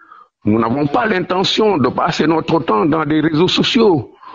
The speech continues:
ou sur des plateaux de télévision à parler nous allons bientôt, bien sûr, le faire. Nous allons parler, nous allons échanger, nous allons discuter,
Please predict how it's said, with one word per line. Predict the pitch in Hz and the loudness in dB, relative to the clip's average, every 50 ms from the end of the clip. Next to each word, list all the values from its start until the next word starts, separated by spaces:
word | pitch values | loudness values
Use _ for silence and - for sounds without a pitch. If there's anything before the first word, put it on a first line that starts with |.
| - - - | -20 -6 -2
ou | - 147 - | 0 0 2
sur | - 175 160 151 | 2 2 2 2
des | 156 160 | 2 0
plateaux | 151 - 190 180 170 160 - 185 | 0 0 -2 -2 0 0 0 0
de | 151 143 - | 0 0 0
télévision | - - 175 175 175 147 180 175 165 277 302 330 277 180 123 - - _ - - - - _ _ _ _ _ _ _ _ _ _ _ _ _ _ - | 0 0 2 2 4 4 4 4 4 4 2 2 2 0 -2 -6 -10 _ -20 -20 -20 -20 _ _ _ _ _ _ _ _ _ _ _ _ _ _ -4
à | - 131 131 123 - - | -2 0 0 -2 -4 -4
parler | - 170 - - 185 214 247 269 254 175 104 87 - - - _ _ _ _ _ _ _ - | -6 -4 -2 -2 0 0 2 2 2 2 0 -4 -8 -14 -20 _ _ _ _ _ _ _ -4
nous | 117 101 107 98 - | 0 0 2 2 0
allons | 135 175 220 269 | 0 0 0 0
bientôt, | 214 120 127 143 127 120 - - - 349 359 - - | 2 2 2 2 2 0 0 2 4 4 4 4 2
bien | 113 123 185 202 | 2 2 2 2
sûr, | 196 - - 349 233 | 2 2 2 2 4
le | 175 160 175 | 2 2 0
faire. | - - 311 285 233 - - - 117 - _ _ _ _ _ _ _ _ - | 0 0 0 0 0 -2 -4 -6 -8 -8 _ _ _ _ _ _ _ _ -2
Nous | 120 127 123 117 | 0 2 2 2
allons | 170 202 254 240 | 2 2 0 0
parler, | - - - - - - 190 220 277 302 262 175 104 - - _ _ _ - - - - | -2 -4 -6 -6 -4 -2 0 0 2 2 2 0 -2 -4 -10 _ _ _ -20 -10 -4 -2
nous | 131 139 113 123 | 0 2 2 2
allons | 165 233 269 247 - - | 2 2 2 0 -2 -2
échanger, | 185 - - 233 220 240 233 190 339 330 349 175 | -4 -4 -2 0 2 2 4 4 4 4 4 2
nous | 110 101 120 135 175 | 2 2 2 2 2
allons | 180 233 262 196 | 2 2 2 2
discuter, | 131 107 120 - - - 214 - - 311 285 - 139 - | 0 0 0 -2 0 0 0 2 2 2 2 0 0 -2